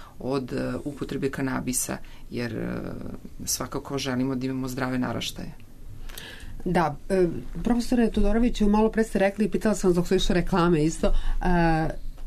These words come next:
Speaker 2: šta bi, koliko za vas znače ti pojedinačni, sporadični slučajevi koji nisu grupisani, koji nisu definisani kroz neku praksu zvaničnu koja će vama biti na stolu, vi je pročitati, odnosno na to se dalje,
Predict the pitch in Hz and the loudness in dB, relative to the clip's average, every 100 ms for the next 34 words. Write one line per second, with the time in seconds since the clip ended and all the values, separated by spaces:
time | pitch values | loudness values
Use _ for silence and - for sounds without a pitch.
0 | - - - 220 233 - 240 285 220 196 | -8 -6 0 2 4 4 2 4 4 4
1 | 226 240 180 185 214 208 175 208 202 190 | 2 4 4 4 4 2 2 4 2 4
2 | 160 143 165 180 185 170 - 165 151 156 | 4 4 4 4 4 2 2 0 2 0
3 | 170 180 180 175 180 165 170 175 160 160 | 0 0 0 2 2 2 4 6 6 4
4 | 185 170 165 185 175 180 170 185 160 160 | 2 2 0 0 2 4 4 4 4 6
5 | 196 170 170 170 165 185 165 - 165 165 | 4 2 4 4 6 4 4 2 4 4
6 | 165 170 - 156 156 - 170 165 160 156 | 4 0 2 0 0 -2 0 2 4 2
7 | 151 - 160 - - - - 165 165 185 | 2 2 2 0 -14 -8 0 2 4 4
8 | 170 170 160 156 180 160 - 196 202 180 | 6 6 4 4 4 2 2 2 4 4
9 | 185 180 175 208 262 226 208 208 214 185 | 4 2 0 0 2 4 4 2 4 2
10 | 175 190 180 165 165 160 156 | 2 0 2 2 4 4 4